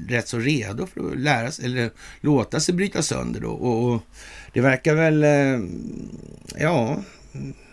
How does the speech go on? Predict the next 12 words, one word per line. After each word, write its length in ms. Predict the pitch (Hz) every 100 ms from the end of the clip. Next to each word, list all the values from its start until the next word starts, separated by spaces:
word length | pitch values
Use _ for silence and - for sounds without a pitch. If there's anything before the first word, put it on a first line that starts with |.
| -
närmast 440 | 120 127 156 123 120
som 100 | 123
man 100 | 120
har 140 | 120 151 110 160 - - - - - 101 -
bäddat 560 | 139 143 104 104 131 185
för 80 | -
det 60 |
här 100 | 117
lite 220 | - - -
själv 240 | 147 135
genom 240 | 117 107
att 100 | 104